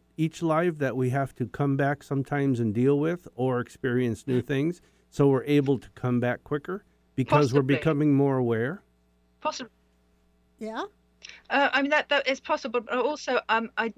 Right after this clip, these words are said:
Speaker 2: I think we need a certain amount of time the other side. Um,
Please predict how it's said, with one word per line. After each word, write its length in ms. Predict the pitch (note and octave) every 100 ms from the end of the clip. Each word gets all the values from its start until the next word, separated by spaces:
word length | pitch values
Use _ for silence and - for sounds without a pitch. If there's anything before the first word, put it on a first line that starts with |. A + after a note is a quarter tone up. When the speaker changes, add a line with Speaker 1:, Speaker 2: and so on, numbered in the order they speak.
| -
Speaker 2:
I 80 | A3
think 240 | D#4 B3
we 80 | C4+
need 160 | C4
a 60 | B3
certain 460 | - - C#4 C#4+ B3+
amount 280 | B3 A3+
of 60 | G3+
time 240 | G#3+ G3
the 80 | F#3+
other 120 | F3+
side. 380 | F3+ F#3+ F3 F3+ - -
Um, 340 | G3+ A3 G#3